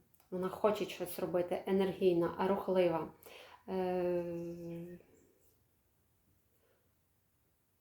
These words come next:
Оптимістична, по-перше, така людина,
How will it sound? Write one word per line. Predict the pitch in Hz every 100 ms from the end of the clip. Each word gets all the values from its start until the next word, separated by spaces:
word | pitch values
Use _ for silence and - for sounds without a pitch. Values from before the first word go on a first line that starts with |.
| _ _ _ _ _ _ _ _ _ _
Оптимістична, | - - 220 240 - 175 - 170
по-перше, | 165 - 175 - -
така | - - 175
людина, | 175 170 170 175